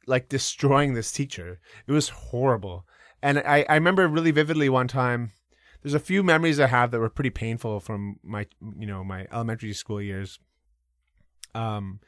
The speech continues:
you know, and they, and they seem really innocent when you hear it. One time, this is probably, like, early elementary, I remember I walked over, like, we, you know, when you have twenty-five people in your class, a group of twelve people is, like, half the class.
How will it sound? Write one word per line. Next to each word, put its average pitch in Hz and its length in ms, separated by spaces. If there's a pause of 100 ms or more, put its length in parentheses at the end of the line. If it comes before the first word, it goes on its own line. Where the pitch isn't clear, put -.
(300)
you 190 80
know, 190 140
and 185 200
they, 190 100
and 170 140
they 175 80
seem 233 340
really 165 200
innocent 143 500
when 143 100
you 110 80
hear 110 240
it. 160 200 (640)
One 151 200
time, 180 440 (880)
this 143 180
is 151 80
probably, 143 320
like, 120 220 (380)
early 131 280
elementary, 104 760 (540)
I 127 100
remember 151 260
I 139 100
walked 127 440
over, 127 320
like, 110 160
we, 127 240
you 156 80
know, 107 300
when 147 120
you 151 60
have 139 100
twenty-five 131 440
people 113 180
in 107 60
your 98 100
class, 95 300
a 123 80
group 147 180
of 139 80
twelve 120 260
people 117 240
is, 95 100
like, 95 120
half 98 300
the 95 100
class. 85 560